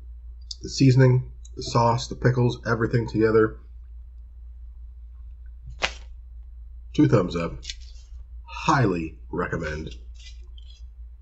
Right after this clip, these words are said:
Um, maybe avoid the sides at Popeyes. Or just get the fries.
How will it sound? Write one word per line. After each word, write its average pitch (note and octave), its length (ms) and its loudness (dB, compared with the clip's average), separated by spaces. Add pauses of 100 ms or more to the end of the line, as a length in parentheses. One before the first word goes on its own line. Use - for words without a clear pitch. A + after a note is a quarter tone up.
(960)
Um, F2+ 540 -4 (580)
maybe C3+ 640 4 (100)
avoid B2 320 6
the G#2+ 80 0
sides G#2 640 0 (160)
at - 140 -8
Popeyes. F2 540 -2 (1200)
Or A2 100 4
just - 140 4
get C#3 80 4
the A#2 80 4
fries. F2+ 480 0